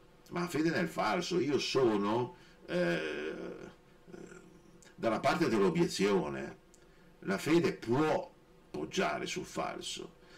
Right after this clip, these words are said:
dipende da chi la predica, dipende da chi interpreta la rivelazione. Lasciamo perdere, eh, la cattiva volontà, eh, del singolo, che magari crede,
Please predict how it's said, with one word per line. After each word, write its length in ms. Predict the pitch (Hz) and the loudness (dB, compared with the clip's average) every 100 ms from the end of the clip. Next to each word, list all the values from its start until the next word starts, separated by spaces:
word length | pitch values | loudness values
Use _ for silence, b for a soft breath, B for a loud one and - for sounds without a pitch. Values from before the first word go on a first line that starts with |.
| B | B
dipende 460 | 104 - 175 180 185 | -2 4 6 6 6
da 100 | - | 2
chi 180 | - 117 | 0 0
la 120 | - | 0
predica, 680 | - 135 123 - - 69 - B B | 0 4 4 2 -4 -12 -14 B B
dipende 500 | - - 156 165 160 | -6 -4 0 2 2
da 100 | - 185 | 2 0
chi 200 | 123 190 | 2 2
interpreta 640 | 170 123 127 - 185 185 | 2 0 0 0 -2 0
la 140 | 185 | 2
rivelazione. 880 | 180 175 170 156 - 120 120 92 - - - - - - - - - - - - B B | 4 4 2 0 2 4 2 0 -6 -14 -20 -20 -20 -20 -20 -20 -20 -20 -20 -20 B B
Lasciamo 420 | 180 - 214 226 | -2 2 2 2
perdere, 720 | 170 156 240 156 127 135 - | 2 4 4 4 4 2 0
eh, 200 | - 98 | -4 -2
la 120 | 98 - | -2 -2
cattiva 380 | 98 - 147 | -4 0 2
volontà, 640 | 127 107 95 - 120 117 - - | 4 4 2 2 0 0 -8 -12
eh, 360 | 175 170 156 - | -6 -6 -6 -2
del 180 | 185 | -2
singolo, 760 | 175 - 226 180 76 69 65 - B B | 0 2 2 2 0 -6 -8 -10 B B
che 140 | - | -4
magari 420 | 117 117 151 135 110 | -2 0 2 2 0
crede, 760 | 101 113 123 120 127 127 - | -2 2 4 4 2 0 -2